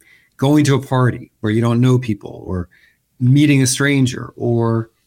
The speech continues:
starting a new job, or going to college. In those situations, we may be uncertain of our belonging in the sense of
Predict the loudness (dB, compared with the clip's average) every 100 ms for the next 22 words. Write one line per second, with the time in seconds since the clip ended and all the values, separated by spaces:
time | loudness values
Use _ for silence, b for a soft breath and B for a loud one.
0 | _ -10 -2 0 2 4 2 2 0 0
1 | -2 -4 -10 -18 _ -6 -2 -2 -2 -6
2 | _ 0 2 2 0 -2 -2 -2 -6 -20
3 | -20 -20 -2 2 2 2 0 0 0 0
4 | -2 -2 0 2 2 0 -4 -4 0 2
5 | 2 2 0 -2 0 0 -2 -2 -2 0
6 | 2 0 0 0 0 2 0 0 -2 -2
7 | -2 -4